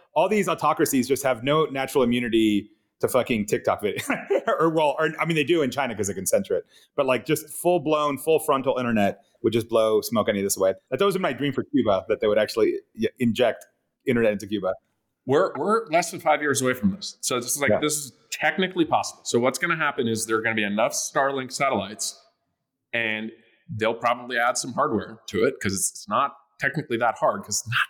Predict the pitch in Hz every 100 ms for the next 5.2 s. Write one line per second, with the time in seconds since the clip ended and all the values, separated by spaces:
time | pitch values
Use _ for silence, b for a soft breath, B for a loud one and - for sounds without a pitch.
0 | 214 220 - 196 185 180 123 - 151 -
1 | - 117 - 160 139 123 151 143 143 127
2 | 135 113 92 85 98 - 117 113 127 131
3 | 143 160 160 143 131 127 127 131 123 113
4 | 104 - _ _ _ _ - b b -
5 | 127